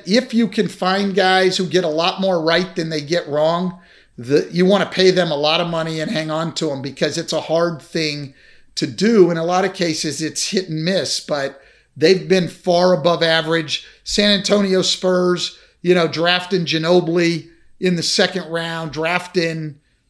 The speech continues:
you know, Tony Parker late in the first round. They've been able to do it. Um, and when you can do that, you know, your organization is going to have sustained success over time.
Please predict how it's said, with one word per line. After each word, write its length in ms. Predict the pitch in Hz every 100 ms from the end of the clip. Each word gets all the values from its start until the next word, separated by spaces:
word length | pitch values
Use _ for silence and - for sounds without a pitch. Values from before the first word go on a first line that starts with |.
| _
you 140 | 170 175
know, 200 | 156 147
Tony 360 | - 202 180
Parker 520 | - 180 170 180 165
late 320 | 160 165 180 175
in 120 | 170
the 80 | 151
first 420 | - 170 - 165
round. 320 | 160 156 156
They've 240 | 165 185
been 140 | 180 175
able 240 | 170 165
to 120 | 143 151
do 320 | 131 160 156
it. 220 | 151 151 - - _
Um, 580 | 156 147 139 135 127 120 _ _ _
and 160 | - 165
when 100 | 190
you 80 | 190
can 200 | 208 175
do 160 | 226
that, 440 | 220 214 170 143 - - _ _ _ _
you 100 | 170
know, 80 | 170
your 180 | 160 160
organization 800 | 180 175 170 143 165 165 - 156
is 160 | 139
going 300 | 131 151 151
to 120 | 143 147
have 220 | 151 135
sustained 600 | - 135 - 165 160 156
success 600 | - 135 - 165 143 -
over 240 | 143 127
time. 640 | - 156 156 147 135 127